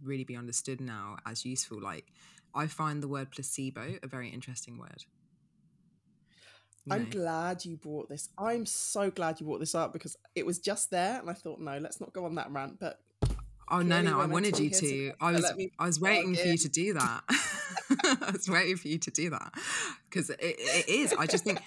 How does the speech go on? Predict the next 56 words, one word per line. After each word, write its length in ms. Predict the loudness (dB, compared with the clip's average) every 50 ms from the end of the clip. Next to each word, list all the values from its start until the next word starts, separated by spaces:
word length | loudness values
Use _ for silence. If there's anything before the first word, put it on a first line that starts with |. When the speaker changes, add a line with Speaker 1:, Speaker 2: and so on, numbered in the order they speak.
| -12 -18 -18
Speaker 2:
<laughs> 200 | -18 -2 0 2
Speaker 1:
I'm 120 | 4 4
reading 280 | 4 6 6 6 4 4
all 100 | 2 2
these 160 | 0 -2 -2
things 240 | 0 0 0 0 0
at 60 | 0
the 60 | -2
moment. 340 | -2 -2 -2 -4 -4 -4 -4
Like, 120 | -4 -2 -2
I 20 |
was 100 | -2 -2 -2
reading 280 | -2 -4 -4 -4 -4 -4
the 60 | -2
other 100 | -2 -2
day 120 | -2 -2 -2
about 160 | -4 -4 -6
this 140 | -6 -6 -6
trial. 380 | -6 -4 -4 -2 -2 -2 -4 -6
Oh, 80 | -8 -10
gosh, 300 | -8 -8 -8 -8 -6 -6
my 80 | -4 -4
memory 220 | -4 -2 -2 -4
is 80 | -4 -4
so 180 | -4 -6 -6
bad, 160 | -6 -6 -8 -8
I 100 | -8 -10
can't 100 | -12 -16 -16
remember 200 | -16 -16 -14 -14
what 160 | -14 -14 -14
it 40 | -14
was 140 | -16 -16 -16 -18
actually 340 | -20 -18 -18 -18 -18 -18 -14
about. 200 | -10 -10 -10 -10 -12 _ _
But 80 | -8 -6
there 80 | -4
was 80 | -4 -4
this 120 | -4 -6
trial, 380 | -6 -4 -4 -4 -4 -4 -4 -6 -8
and 100 | -8 -6 -6
they 120 | -8 -8 -10 -8
had, 320 | -6 -6 -6 -6 -6 -10 -14 -16 -20 -20 -20 -20 _ _ _ _
they'd 160 | -8 -8 -6 -4
given 280 | -4 -4 -4 -4 -6
people 400 | -4 -4 -4 -4 -4 -6 -8 -8
a, 160 | -8 -8 -8 -8
a, 140 | -8 -8 -8
you 100 | -6 -6 -6
know, 140 | -6 -6 -6
obviously 260 | -4 -4 -2 -2 -2
it's 100 | -4 -4
a 20 |
typical 300 | -4 -6 -6 -8 -12 -12
thing, 180 | -10 -10 -10 -10 -12
a 40 |
placebo, 680 | -14 -10 -6 -4 -2 -2 -2 -2 -2 -2 -2 -2 -2 -4